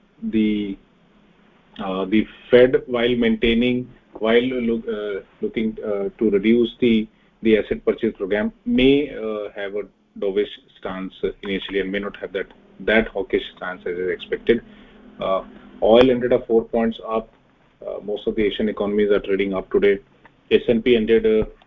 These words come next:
forty-two points up. Nasdaq, again, three-digit performance, two hundred ten points up. U S thirty futures is trading twenty points, twenty-eight points up, and U S five hundred futures almost flat at about two point seven points up. So,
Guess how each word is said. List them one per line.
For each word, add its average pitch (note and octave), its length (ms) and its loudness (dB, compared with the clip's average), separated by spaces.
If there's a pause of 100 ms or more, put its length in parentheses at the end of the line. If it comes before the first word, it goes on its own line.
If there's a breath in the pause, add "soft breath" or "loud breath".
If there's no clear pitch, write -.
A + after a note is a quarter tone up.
(100)
forty-two A2 440 -6
points G2+ 340 -8
up. G#2+ 140 -4
Nasdaq, G2 500 0 (140)
again, G#2+ 340 -2 (440 soft breath)
three-digit G#2+ 460 -2
performance, G#2+ 460 -4
two G#2+ 100 -2
hundred G2+ 240 -4
ten G#2 180 -2
points G2+ 320 -4
up. G2+ 200 -4 (160)
U A2 160 6
S A2 120 -6
thirty B2 340 -2
futures A2+ 340 -4
is G#2+ 140 -4
trading G#2+ 280 -4
twenty G#2 260 -4
points, G2 440 -8 (360 soft breath)
twenty-eight G2+ 380 0
points G2 260 -4
up, F#2 160 -2
and F#2 220 -6
U F#2 140 -2
S F#2+ 120 -4
five F2+ 140 0
hundred F#2 260 -2
futures F#2 300 -2
almost F#2 380 -4
flat F#2 320 0
at - 160 -10 (400 loud breath)
about F2+ 240 0
two G2 100 0
point F#2 300 -2
seven F2 240 -2
points E2+ 440 -8
up. F#2 200 -2 (200)
So, F#2 320 4